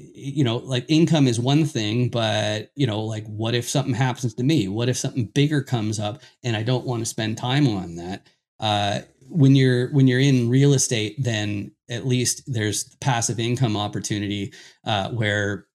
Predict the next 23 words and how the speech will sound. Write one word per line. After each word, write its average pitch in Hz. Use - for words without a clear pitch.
you 147
know, 104
as 117
long 127
as 117
you've 113
got 113
your 107
managers. 117
So 131
I'm, 123
I'm 143
focusing 143
on, 113
uh, 98
on 107
multifamily, 110
uh, 104
instead 113
of, 101
uh, 101
instead 113
of, 98